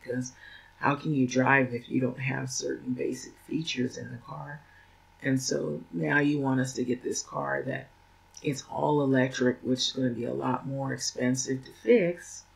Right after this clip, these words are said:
and the parts might be expensive to, to replace if it, something needs to be replaced. And then these cars are not non-gas cars, so that's an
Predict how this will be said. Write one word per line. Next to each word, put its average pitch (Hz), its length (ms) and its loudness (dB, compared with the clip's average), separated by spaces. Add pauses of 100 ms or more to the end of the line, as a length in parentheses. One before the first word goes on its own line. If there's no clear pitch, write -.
(180)
and 135 160 0
the 139 60 -2
parts 143 460 4
might 143 240 -2
be - 100 -4
expensive 139 720 -2 (720)
to, 131 380 0 (120)
to 131 460 0 (300)
replace 131 800 -2
if 131 200 -2
it, - 220 -8 (520)
something 139 580 -4
needs 131 300 -2
to - 80 -6
be 113 160 -2
replaced. 127 560 -2 (180)
And 135 260 -8
then 139 260 -8 (760)
these 170 320 8
cars 147 440 2 (120)
are 139 220 -2
not 135 400 -2
non-gas 139 880 0
cars, 127 560 -6 (300)
so - 260 -2
that's 127 380 4
an 139 180 -6